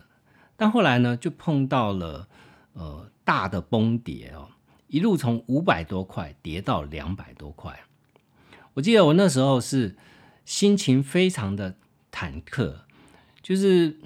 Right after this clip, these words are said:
之前节目里面施生辉老师讲的，就是晚上睡不着觉，我可以深深的体会哦，因为我在年轻的时候就曾经有过这一段经历。从五百多块跌到两百多块，我其实忍着不卖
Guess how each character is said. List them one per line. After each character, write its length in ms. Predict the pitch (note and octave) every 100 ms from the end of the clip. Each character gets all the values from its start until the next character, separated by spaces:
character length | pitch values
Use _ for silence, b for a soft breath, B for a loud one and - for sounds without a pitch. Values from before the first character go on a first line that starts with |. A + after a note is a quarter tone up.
| _ _ _ _ - - _
之 200 | - F#3+
前 280 | G3 C3 A#2+
节 160 | B2 A#2
目 140 | C#3+
里 100 | G2+
面 220 | E2+ G#2
施 180 | G#2 C3
生 200 | A#2+ C3
辉 100 | B2+
老 160 | A#2+ C#2
师 180 | F#2+ F#2
讲 300 | - C2+ -
的， 140 | E2
就 160 | - G#2
是 100 | G2
晚 260 | G2 E2+
上 220 | E2+ C3+
睡 240 | B2 - C3+
不 100 | B2
着 300 | G2 D#2+ F2
觉， 300 | - A2+ C#2
我 180 | - D2+
可 160 | C3+
以 60 | G2
深 280 | - C3 C3
深 220 | C#3 B2+
的 100 | G#2+
体 280 | - - -
会 300 | - F#2 D2
哦， 120 | D2 -
因 160 | G#2+
为 20 | G#2+
我 100 | E2
在 320 | D2+ G#2+ F2 B B B B -
年 180 | F#2 G#2+
轻 160 | C3
的 120 | A#2+
时 120 | F#2 F2+
候 120 | F2
就 100 | F#2
曾 240 | - E2+
经 140 | G2 G2
有 120 | C#2+
过 140 | F#2+
这 140 | E2+ F2+
一 140 | E2
段 200 | F2 D#2
经 320 | D2 D#2 D#2
历。 200 | D#2 C#2+ _ _ _ b b b b _
从 160 | D3+
五 100 | G#3+
百 200 | A#3+ D3+
多 100 | B2+
块 140 | C#3+ D3+
跌 180 | G#2 A#2
到 140 | C#3+
两 200 | G#2 F#2
百 200 | G2+ C2+
多 180 | - D#2
块， 320 | - D#2+ B1+ _ _ _ _ _ _ _ _ _ _
我 100 | G#2+
其 180 | A2 C#3
实 300 | C#3 D3 A2
忍 220 | G2 C#2
着 120 | C#2+
不 160 | F2 F2
卖 280 | F2 F#2+